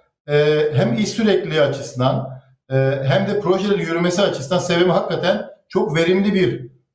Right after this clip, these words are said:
e, dönem geçirdi, e, pandemi süresince.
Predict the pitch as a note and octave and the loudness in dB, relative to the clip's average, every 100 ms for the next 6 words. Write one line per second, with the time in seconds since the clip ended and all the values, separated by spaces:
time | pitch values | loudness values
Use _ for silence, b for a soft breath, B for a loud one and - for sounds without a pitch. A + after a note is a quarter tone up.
0 | C3+ C3+ C3+ C3+ C3+ B2+ C#3+ F#3+ G3+ D3+ | -6 0 2 2 2 2 2 2 2 -2
1 | B2+ C3 A#2 B2 - - _ _ _ _ | -4 -2 -2 0 -4 -4 _ _ _ _
2 | _ C3 C3 C3 D#3+ D#3+ E3 - C#3 C3+ | _ 2 2 2 2 0 -2 -2 -2 0
3 | C3+ A#2 - - - | 0 2 2 0 -6